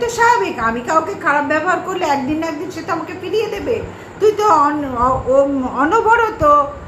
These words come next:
যা নাই তাই ব্যবহার করেছিস এদের সাথে। তোর মুখটা তো ডাস্টবিনে ভর্তি, ডাস্টবিনের থেকেও অধম তোর মুখটা। ওই মুখ দিয়ে কি না ভাষা বার করেছিস, করিস তুই, কি না ভাষা বলিস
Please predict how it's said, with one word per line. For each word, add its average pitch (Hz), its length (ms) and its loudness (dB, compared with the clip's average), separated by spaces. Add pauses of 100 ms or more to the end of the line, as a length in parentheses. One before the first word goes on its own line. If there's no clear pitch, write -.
(1120)
যা 370 260 6
নাই 480 260 -2
তাই 285 240 0
ব্যবহার 220 360 -2 (120)
করেছিস 170 440 -8
এদের 170 180 -6
সাথে। 170 380 -8 (280)
তোর 311 200 4
মুখটা 339 460 -2
তো 349 140 -6
ডাস্টবিনে 330 560 -2
ভর্তি, 254 500 -8 (960)
ডাস্টবিনের 427 720 0
থেকেও 392 240 -6
অধম 233 260 -2 (120)
তোর 196 100 -8
মুখটা। 165 480 -8 (360)
ওই - 220 4
মুখ 370 180 -8
দিয়ে 440 180 -2
কি 466 220 -6
না 508 140 -2
ভাষা 311 300 -6
বার 214 240 -2
করেছিস, 175 500 -8
করিস 196 240 -4 (120)
তুই, 302 200 -6 (1500)
কি 494 160 2
না 466 140 -2
ভাষা 359 260 -4
বলিস 190 260 -6